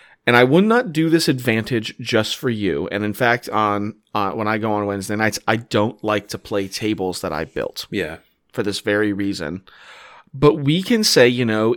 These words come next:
Speaker 1: if, if Royal Guards aren't seeing much play because they're just getting shot, if Wookiees aren't seeing any play because they have no safe approaches, if speeders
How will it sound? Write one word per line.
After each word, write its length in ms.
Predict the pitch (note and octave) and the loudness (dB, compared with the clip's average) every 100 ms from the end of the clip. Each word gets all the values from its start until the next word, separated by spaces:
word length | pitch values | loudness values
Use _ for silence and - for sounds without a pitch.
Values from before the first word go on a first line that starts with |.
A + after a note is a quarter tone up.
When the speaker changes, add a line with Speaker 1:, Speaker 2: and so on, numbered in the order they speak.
| - | 2
Speaker 1:
if, 440 | A2+ A2+ - - _ _ _ _ _ _ _ | 2 2 -4 -18 _ _ _ _ _ _ _
if 260 | B2+ A#2 A2 | 2 2 4
Royal 380 | B2+ C#3+ E3 E3 | 6 8 8 6
Guards 520 | D3 A#2+ A#2 A#2 A#2 | 6 6 6 4 0
aren't 340 | - A#2 A#2 | -2 -2 0
seeing 300 | - B2+ A#2 | -2 -2 -2
much 260 | A2+ A2+ - | 0 -2 -2
play 260 | - A#2 G#2 | 2 4 4
because 280 | A2 G#2+ | 0 -4
they're 80 | A2+ | -4
just 200 | G#2+ G#2+ | -6 -6
getting 220 | - B2+ | -8 -10
shot, 540 | G#2+ - G#2+ F#2 G2 - - - _ | -6 0 4 4 2 -4 -20 -20 _
if 140 | G#2 | -8
Wookiees 480 | A2+ A#2+ D3 F3 D3+ | -2 -2 0 0 2
aren't 180 | B2+ - | 2 2
seeing 340 | - C3+ A#2+ A2 | -2 -2 -2 0
any 200 | G#2+ G#2+ | -2 -4
play 400 | A#2 G2+ F#2+ G2 | -2 0 2 0
because 300 | G#2+ A2+ G2 | -2 -6 -4
they 120 | G#2 | -2
have 140 | G#2 | -2
no 180 | G#2+ G#2+ | -4 -4
safe 340 | - A2+ G2+ | -2 -4 -4
approaches, 760 | F#2+ - A#2 A2+ E2+ E2 F#2 - - - - _ - | -8 -4 -4 -4 -4 -4 -4 -8 -12 -20 -20 _ 0
if 460 | G#2+ G#2 - - _ _ _ | 4 4 0 -14 _ _ _
speeders 760 | - - - E3 D#3+ C3+ A#2+ B2 | -4 -4 -2 -2 2 2 2 -2